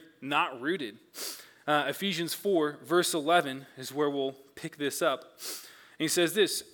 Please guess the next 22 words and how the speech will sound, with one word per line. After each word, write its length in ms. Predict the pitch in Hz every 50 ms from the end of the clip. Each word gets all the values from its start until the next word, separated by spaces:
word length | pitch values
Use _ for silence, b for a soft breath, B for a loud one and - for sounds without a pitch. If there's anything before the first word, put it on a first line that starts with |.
| _ _ _ _ _ _ _ _ _ _ _ _ _ _ _ _ _ _ _ _ _ _ _ _ _ _ _ _ _
"So 220 | - - - 170 156
Christ 480 | - - 190 180 175 196 196 - -
himself 460 | - 180 160 - - 175 175 175 - 147
gave 220 | 151 156 165 151
the 120 | 147 143
apostles, 540 | 135 131 - - 143 151 156 - 208 202 156
the 100 | 127 123
prophets, 480 | - - 156 147 151 156 - 196 - -
the 120 | - 123
evangelists, 500 | 113 110 117 120 135 139 160 175 175 -
the 80 | - -
pastors, 440 | - - 127 127 135 - - 151 135
and 120 | 123 113
teachers 360 | - 131 135 - - 165 -
to 220 | - - 160 151 135
equip 400 | 127 - - - 151 165 - -
his 280 | - 139 143 175 165
people 300 | - - 123 117 117 143
for 160 | 135 - 147
works 320 | 123 107 107 110 113 - -
of 80 | -
service, 560 | - - 226 254 262 - - - - - -